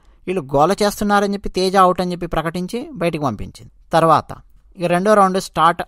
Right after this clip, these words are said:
అవ్వడం కంటే ముందు సందీప్కు గౌతమ్కు మధ్య జరిగిన గొడవ ఆసక్తికరమైంది. "నాకు ధమ్కీ ఇస్తాడంట, నాకు ధమ్కీ ఇస్తాడంట, దా ఇవ్వు, దా ఇవ్వు" అని చెప్పి సందీప్ గట్టిగా మాట్లాడడం మనం గమనించవచ్చు.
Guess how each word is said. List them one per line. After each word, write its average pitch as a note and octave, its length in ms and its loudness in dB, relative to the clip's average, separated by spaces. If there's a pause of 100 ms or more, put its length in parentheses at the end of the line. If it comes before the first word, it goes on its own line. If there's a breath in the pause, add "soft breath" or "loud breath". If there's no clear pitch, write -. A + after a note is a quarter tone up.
అవ్వడం E3 260 -2
కంటే D#3+ 280 -2
ముందు G3 520 2 (360)
సందీప్కు G#3 640 -2
గౌతమ్కు F3 400 0
మధ్య D3+ 260 -4
జరిగిన C3+ 280 -4
గొడవ F3 540 2 (100)
ఆసక్తికరమైంది. C#3 880 -6 (280)
"నాకు A#2+ 180 -6
ధమ్కీ B2 400 -4
ఇస్తాడంట, G#3 500 -2 (380)
నాకు C3 120 -6
ధమ్కీ C#3+ 460 0
ఇస్తాడంట, G3+ 400 -2
దా B2 280 0
ఇవ్వు, G#3 340 -2
దా C3+ 220 2
ఇవ్వు" G3+ 340 2
అని F3 160 -4
చెప్పి F3 300 -8
సందీప్ E3 460 -6
గట్టిగా F3 260 -6
మాట్లాడడం E3 640 -4
మనం E3+ 240 -8
గమనించవచ్చు. F3 600 -6